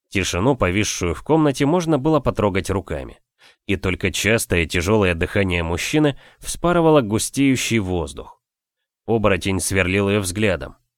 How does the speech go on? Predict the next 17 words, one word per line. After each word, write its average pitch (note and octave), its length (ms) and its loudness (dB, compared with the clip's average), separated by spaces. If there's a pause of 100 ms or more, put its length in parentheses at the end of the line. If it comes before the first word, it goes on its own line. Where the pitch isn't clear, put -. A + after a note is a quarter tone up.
(260)
Ноздри G#2+ 420 2
крупного A2 480 2
носа A#2+ 340 2
раздувались, G2+ 760 0 (160)
из-под F2+ 360 -2
губы A#2 300 -2
показались G2+ 580 -2
клыки. F#2 540 -6 (440)
А D#2+ 120 0
руки? D3 360 -4 (540)
Айла F#3+ 300 2
мысленно F3 440 2
запищала. C3+ 720 -2 (380)
На F2 160 -2
них G#2 260 0
были F#2 240 -2
когти. - 540 -8